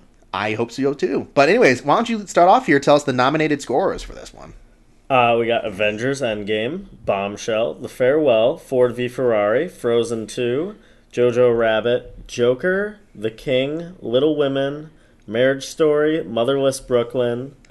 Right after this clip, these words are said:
Speaker 2: nineteen seventeen, Pain and Glory, and the movie I'm seeing tonight, Star Wars: The Rise of the Skywalker, and Us.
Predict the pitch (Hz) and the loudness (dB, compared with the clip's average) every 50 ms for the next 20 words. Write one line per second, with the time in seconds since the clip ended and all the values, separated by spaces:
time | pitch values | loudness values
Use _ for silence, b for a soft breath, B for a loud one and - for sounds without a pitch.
0 | b b b b - 110 113 120 131 131 - 147 135 123 - - 131 120 123 123 | b b b b -6 -4 -2 -2 -4 -4 -8 -8 -8 -6 -2 -2 -2 0 -2 -6
1 | 117 - - 131 127 131 139 151 160 170 - - _ _ _ - 156 147 147 143 | -8 -8 -8 -6 -6 -6 -6 -8 -10 -12 -14 -20 _ _ _ -4 -4 -2 -2 -2
2 | 139 131 110 113 110 110 110 113 117 120 147 170 170 b b b b b b b | -4 -4 -2 -2 0 0 0 0 0 0 -2 -4 -8 b b b b b b b
3 | b - - 104 107 104 104 104 104 104 104 104 107 104 104 98 - 110 101 98 | b -10 -6 -6 -4 -4 -4 -4 -6 -6 -4 -2 -2 -2 -4 -6 -6 -8 -8 -6
4 | 98 107 101 107 127 - 127 - - - 113 107 104 104 104 104 104 101 - - | -8 -6 -4 -4 -4 -4 -4 -6 -4 -2 0 0 0 0 0 0 0 -2 -2 -4
5 | 104 101 98 98 98 95 95 95 87 92 - - - 107 95 95 98 101 101 98 | -2 -2 -2 -2 -2 -4 -6 -10 -10 -10 -10 -6 -4 -4 -2 -2 -2 -2 -2 -4
6 | 98 98 - 147 156 175 196 - - - 131 127 131 - 190 208 156 - - - | -4 -6 -4 -4 -4 -4 -6 -8 -10 -10 -10 -8 -6 -6 -6 -6 -6 -8 -10 -14
7 | - - - - | -14 -16 -16 -20